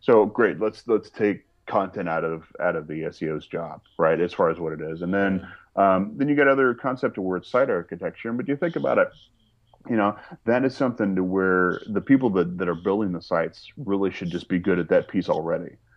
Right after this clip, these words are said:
Speaker 1: Where, where I think this is gonna, like, piss some people off, and it, like, is, is immediately, like, "Well, where does that leave the people that are actually S E Os?" And I, and I think they still have a place in the world. Um, you know, and heaven forbid, you know, we're, we make money off of S E O. We're, we're in the S E O business as well. We do audits and things like that. But,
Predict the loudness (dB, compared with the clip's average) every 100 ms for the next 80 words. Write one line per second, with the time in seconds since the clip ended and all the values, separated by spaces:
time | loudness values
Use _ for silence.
0 | _ _ -6 -2 0 0 -2 -6 -16 -8
1 | -2 -2 -2 -4 -4 -6 -6 -4 -4 -6
2 | -8 -12 -10 -10 -10 -6 -2 2 2 0
3 | -6 -6 -4 -6 -6 -8 -8 -8 -10 -6
4 | -2 -2 -2 -4 -4 -2 0 2 2 0
5 | -2 0 0 -2 -4 -4 -2 -2 -2 -4
6 | -2 -4 0 2 4 4 4 2 0 0
7 | -2 -2 0 0 2 2 2 -2 0 0
8 | 0 -6 -6 -4 -2 -2 -4 -8 -20 -20
9 | -4 2 4 4 2 0 2 4 4 4
10 | 2 2 0 0 4 4 4 -4 _ 0
11 | 4 4 4 0 -12 -12 0 2 4 2
12 | 0 -2 0 -2 -2 -4 -6 -4 0 2
13 | 4 2 0 0 0 0 -2 0 -2 -2
14 | -6 -6 -10 -10 -2 2 2 2 -2 -2
15 | -2 0 0 -2 -8 -8 -6 -6 -2 -2
16 | 0 0 -2